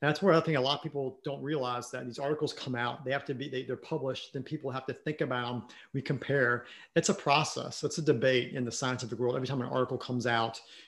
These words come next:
you know, does that change how we practice medicine? That takes a while, it takes a long while for that. And that's where the newest advances, sometimes by the time they actually are implemented,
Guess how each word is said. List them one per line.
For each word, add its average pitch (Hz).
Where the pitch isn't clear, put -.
you 135
know, 120
does 123
that 151
change 151
how 135
we 135
practice 131
medicine? 123
That 147
takes -
a 131
while, 123
it -
takes 175
a 123
long 123
while 113
for 131
that. 131
And 135
that's 160
where 139
the 131
newest 156
advances, 135
sometimes 143
by 127
the 127
time 131
they 123
actually 123
are 127
implemented, 120